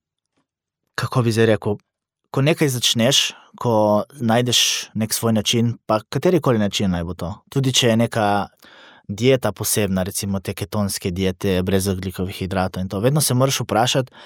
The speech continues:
ali je to, kar delam, vzdržno za celo življenje. Ne? Ker dostikrat je ekstremne diete, brez tega, brez tistega, pa ne smeš to, pa ne smeš uno, in, eh, ljudje si dostikrat naredijo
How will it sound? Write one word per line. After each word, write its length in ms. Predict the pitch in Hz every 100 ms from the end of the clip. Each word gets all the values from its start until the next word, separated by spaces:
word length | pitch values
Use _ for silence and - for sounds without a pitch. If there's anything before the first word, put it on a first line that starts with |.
| - - _
ali 240 | _ 127 160
je 60 | 131
to, 140 | 151
kar 180 | - 127
delam, 400 | 101 95 117 160 - _ _
vzdržno 360 | 110 113 120 117
za 100 | 107
celo 240 | - 107
življenje. 440 | 104 107 113 82 - _ _ _ _ _ _ _
Ne? 160 | 95 107
Ker 160 | - 104
dostikrat 420 | 110 127 - 113
je 140 | 113 110 104
ekstremne 500 | - - - 110 110
diete, 340 | 98 104 107 98
brez 260 | 92 101
tega, 300 | - 101 98
brez 220 | 95 98 -
tistega, 540 | 107 - 95 95 92 - - -
pa 120 | 110
ne 100 | 107
smeš 300 | - 104 -
to, 140 | 104
pa 140 | 92 98
ne 80 |
smeš 280 | 95 107 98
uno, 280 | 101 95 92 92 - - _
in, 280 | 101 98
eh, 220 | 98 98 95
ljudje 260 | 98 104
si 140 | 98 107
dostikrat 440 | 98 107 98 98
naredijo 420 | 104 92 98 98